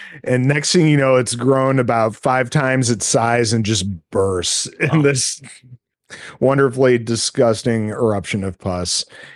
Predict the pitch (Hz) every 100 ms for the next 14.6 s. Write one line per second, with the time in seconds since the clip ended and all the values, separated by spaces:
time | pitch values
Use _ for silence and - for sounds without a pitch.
0 | _ - 107 101 101 101 104 101 - -
1 | - _ _ - 131 123 117 - _ _
2 | - - 147 139 135 139 127 123 123 123
3 | 117 120 113 104 - 113 113 113 113 110
4 | 107 110 - 113 107 104 104 104 104 104
5 | 104 104 110 175 190 190 156 151 - 151
6 | 143 131 110 120 117 123 104 101 92 110
7 | 117 131 135 131 107 98 - 165 147 123
8 | 113 110 110 104 - 131 131 _ 110 107
9 | 113 147 - 113 107 104 107 117 175 160
10 | - 135 127 123 131 143 135 123 104 127
11 | 120 104 110 117 - 107 101 92 - -
12 | 110 110 117 113 110 - - - - 101
13 | 107 107 107 104 131 117 113 113 107 107
14 | - 113 107 107 101